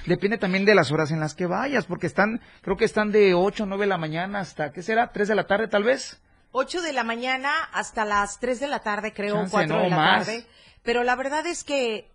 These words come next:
Speaker 1: En ese horario pueden ir.
Speaker 2: lo padre es que no hay cola, Dan. O sea, tú llegas e inmediatamente te ponen la vacuna. La verdad es que está padrísimo, pero sí era necesario que aclaráramos esta información, porque, pues bueno, nosotros desconocemos totalmente la materia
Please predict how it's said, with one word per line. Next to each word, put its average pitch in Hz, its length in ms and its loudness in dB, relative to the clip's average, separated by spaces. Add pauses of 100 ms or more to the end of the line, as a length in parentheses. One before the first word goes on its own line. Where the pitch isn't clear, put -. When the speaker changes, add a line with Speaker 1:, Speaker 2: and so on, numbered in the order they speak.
(100)
Speaker 1:
En 175 120 -2
ese 226 180 -2
horario 254 240 0
pueden 262 300 -4
ir. 233 260 2
Speaker 2:
lo 165 160 6
padre 359 400 2
es - 160 -6
que 339 220 -2
no 349 240 0
hay 370 140 4
cola, 381 340 2
Dan. 180 300 -4
O 208 100 -8
sea, 254 260 -2
tú 320 140 -8
llegas 359 480 -2
e - 20 -8
inmediatamente 262 720 -6
te 240 140 -8
ponen 226 320 -6
la 190 80 -2
vacuna. 175 480 -8
La 226 200 -4
verdad 254 280 -2
es - 100 -8
que 226 80 -4
está 226 220 -4
padrísimo, 233 640 -2 (380)
pero 240 180 2
sí - 180 0
era 294 140 0
necesario 214 720 -2
que 208 100 -8
aclaráramos 202 680 -4
esta 202 200 -6
información, 202 680 -4 (440)
porque, 214 440 -2
pues 196 240 -6
bueno, 180 300 -4
nosotros 220 500 -4
desconocemos 208 680 -6
totalmente 220 500 -4
la 202 140 0
materia 220 600 -2